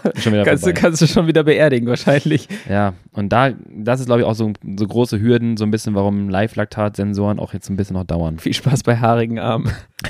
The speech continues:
Speaker 2: <laughs> Dann hast du wahrscheinlich immer so Leute, letzte, letzter Satz hier im
Speaker 1: Mhm.
Speaker 2: Podcast, die sich dann einfach so ein Loch in den, in die Armhaare schneiden,
Speaker 1: Ja.
Speaker 2: wo sie den Sensor dann immer draufpacken.
Speaker 1: Und
Speaker 2: Das
Speaker 1: da
Speaker 2: musst du erstmal erklären. Also rasierte Beine, wenn du das erklärt hast, deinem,
Speaker 1: Ja.
Speaker 2: deinem Umfeld, die Striche an den Armen und an den Beinen, aber dann auch noch so ein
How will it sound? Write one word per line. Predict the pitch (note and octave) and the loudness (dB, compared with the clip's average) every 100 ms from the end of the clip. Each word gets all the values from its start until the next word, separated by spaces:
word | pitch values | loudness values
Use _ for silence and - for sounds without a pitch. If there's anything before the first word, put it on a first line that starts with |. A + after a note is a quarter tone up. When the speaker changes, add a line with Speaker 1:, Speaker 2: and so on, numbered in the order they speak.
| - - | -14 -20
Speaker 2:
<laughs> | - - _ - - | -20 -20 _ -18 0
Dann | C#3+ | 2
hast | D3+ - | 2 4
du | D3+ | 4
wahrscheinlich | C#3+ D3 | 4 4
immer | C#3+ | 4
so | C3+ | 6
Leute, | C#3 D3 D#3+ E3 _ - _ _ | 6 4 2 0 _ -20 _ _
letzte, | A#2 B2+ - A#2 A2+ | -2 -2 0 -2 0
letzter | G#2+ A2+ - | 0 -2 0
Satz | A#2+ A#2 - | 2 0 0
hier | A#2+ | 0
im | G#2+ | 2
Speaker 1:
Mhm. | |
Speaker 2:
Podcast, | B2 - D3+ - | 0 0 -2 2
die | C#3+ | 4
sich | C#3+ C#3 | 6 4
dann | D#3 C#3+ | 4 2
einfach | C#3+ | 0
so | C3 | 2
ein | C#3 | 4
Loch | C3+ D3+ - | 6 4 2
in | D#3 | 0
den, | C3 C3 C3 | 2 0 -2
in | B2+ | 0
die | C3 | 0
Armhaare | C3 C#3 B2+ B2+ | 2 2 2 0
schneiden, | - C3 C3 C#3 B2+ | 0 2 2 2 2
Speaker 1:
Ja. | C3+ | 2
Speaker 2:
wo | |
sie | B2 | 4
den | B2+ B2 | 2 4
Sensor | C3+ C#3+ A#2+ | 4 4 2
dann | A2+ | 2
immer | A#2+ A#2+ | -2 0
draufpacken. | A#2+ - - C#3+ C#3+ - D#3+ - _ A2 | -2 -4 -8 -8 -8 -4 -4 -4 _ -8
Speaker 1:
Und | A2 D3+ | -2 2
Speaker 2:
Das | A3+ | 2
Speaker 1:
da | |
Speaker 2:
musst | G#3+ F#3 | 4 2
du | - | 2
erstmal | D#3+ D#3 C#3 | 0 0 -2
erklären. | - C#3+ A#2+ A2+ - - - | 2 2 2 -2 -10 -12 -2
Also | C3 C#3 | 2 4
rasierte | D3 D#3+ D3+ | 4 4 4
Beine, | D3+ C#3+ | 4 4
wenn | C3+ | 4
du | |
das | B2+ C#3+ | 2 2
erklärt | C3+ - B2 B2 | -2 0 -2 -2
hast, | - | 0
deinem, | A#2+ B2+ A#2+ | 0 2 0
Speaker 1:
Ja. | A#2+ | -2
Speaker 2:
deinem | B2+ A#2+ | 0 0
Umfeld, | C3 - A#2 A2+ - - _ | -2 0 0 -2 -10 -20 _
die | D3+ C#3+ | 0 0
Striche | D#3 D#3 C#3+ | 0 2 4
an | A#2+ | 4
den | A#2 | 2
Armen | A#2 A#2 A#2 | 2 0 2
und | A2+ | 0
an | |
den | A2+ A#2 | 0 0
Beinen, | G#2+ A2+ - | 0 -2 -4
aber | C3 C3+ | -2 0
dann | C#3+ E3+ | 0 0
auch | |
noch | D3 | -2
so | B2 C3+ | 0 -2
ein | C#3+ | -2